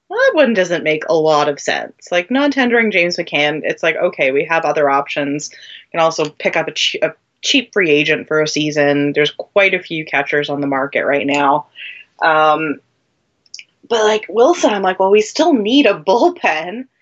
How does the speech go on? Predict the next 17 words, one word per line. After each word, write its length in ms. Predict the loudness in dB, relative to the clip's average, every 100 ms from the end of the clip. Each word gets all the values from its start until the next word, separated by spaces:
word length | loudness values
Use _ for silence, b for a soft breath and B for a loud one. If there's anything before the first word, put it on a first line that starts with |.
| b b _
Like, 500 | -4 -2 0 -2 -4 -14 _ _ _ _
we 140 | 0
don't 240 | 2 2 -2
have 480 | 0 0 0 -4 -2
the 260 | 2 2 0
just 360 | -2 0 0 -2
in 180 | -4 -4
case 440 | -2 -2 -2 -8
John 320 | -4 0 0
Hicks 320 | -2 -4 -4
and 120 | -8 -2
Grayson 400 | -2 -2 -4 -2
Greiner 420 | 0 0 0 -4
situation 560 | -6 -4 -2 -2 -2 -2
in 80 |
the 60 | 0
bullpen. 680 | 4 4 4 0 0 -2 -8